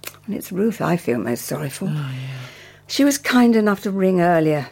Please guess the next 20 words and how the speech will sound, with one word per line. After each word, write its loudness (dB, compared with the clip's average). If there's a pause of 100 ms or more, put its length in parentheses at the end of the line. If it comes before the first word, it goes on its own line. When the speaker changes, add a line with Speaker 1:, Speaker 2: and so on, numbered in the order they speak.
(120)
Speaker 1:
to 0
apologise 0
Speaker 2:
Oh. -2
Speaker 1:
again 2
in 0
case -2
I'd -2
been -2
unsettled -6
by -6
any -6
of -8
her -8
comments. -6
Speaker 2:
None -8
of -8
it's -8
her -6
fault. -10
Speaker 1:
No, 0